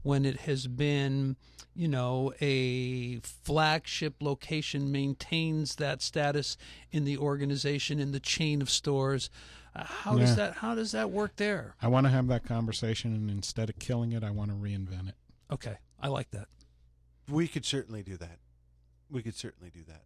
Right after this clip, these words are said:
Speaker 3: I wanted to say w-, one more thing here,
Speaker 2: Go.
Speaker 3: just because it was funny. Um, <laughs> but, you know, you think of, like, Skunk Works that has, you know, held on for many, many, many, many, many years, um, and has really become its own sort of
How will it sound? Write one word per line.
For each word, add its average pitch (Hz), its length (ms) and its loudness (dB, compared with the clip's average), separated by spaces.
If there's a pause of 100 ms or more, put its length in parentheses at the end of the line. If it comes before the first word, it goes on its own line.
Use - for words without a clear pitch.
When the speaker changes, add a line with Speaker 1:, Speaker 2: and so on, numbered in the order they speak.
Speaker 3:
I 117 100 -2
wanted 147 260 0
to 92 80 -6
say 110 160 -4
w-, 90 220 -10
one 90 180 -10
more 80 160 -14
thing 82 240 -16
here, 78 240 -16 (240)
Speaker 2:
Go. - 80 -6
Speaker 3:
just 107 160 -8
because 101 260 -8
it - 80 -16
was 90 140 -12
funny. 85 320 -10 (460)
Um, 95 420 -4
<laughs> - 840 -12
but, 143 220 2
you 151 40 2
know, 117 140 0 (160)
you 135 140 2
think 175 240 0
of, 123 100 0
like, 104 160 -2
Skunk - 340 -2
Works - 360 -8
that 101 180 0
has, 95 340 -2
you 104 140 -10
know, 80 80 -10
held 98 280 -4
on 90 180 -4
for 90 120 -12
many, 85 220 -10
many, 80 200 -12
many, 67 280 -18
many, 50 140 -20 (100)
many - 120 -20 (100)
years, 104 460 -6 (680)
um, 101 340 -2
and 131 100 -2
has 113 120 0
really 123 180 2
become 98 480 -4 (560)
its 120 180 -10
own 120 260 -2
sort 98 200 -4
of 87 80 -8